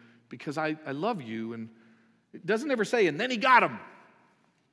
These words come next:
J-, jump down to verse seventeen, the last section I wanna read to you. Listen to this. This is how it ends. "Don't hide your face from your servant,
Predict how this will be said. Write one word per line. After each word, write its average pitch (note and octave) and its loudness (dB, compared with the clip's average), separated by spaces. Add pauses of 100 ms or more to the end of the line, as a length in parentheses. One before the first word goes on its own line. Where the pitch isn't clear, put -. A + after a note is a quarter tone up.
(500)
J-, A3+ -10
jump B3 0
down C4 4
to G#3+ 2
verse F#3 2
seventeen, E3+ -2
the C3 -4
last F3+ 0
section F3+ -8
I E3+ -6
wanna D#3 -6
read C#3 -4
to B2 -8
you. A#2+ -12
Listen G#3 -4
to G#3 -2
this. D3+ -6 (260)
This D#3+ -14
is F3+ -12
how F3+ -2
it D#3+ -2
ends. C#3 -8 (1300)
"Don't B3+ -2
hide G3+ 0
your D#3 -2
face - -4
from D3+ -6
your C3 -6
servant, A#2+ -8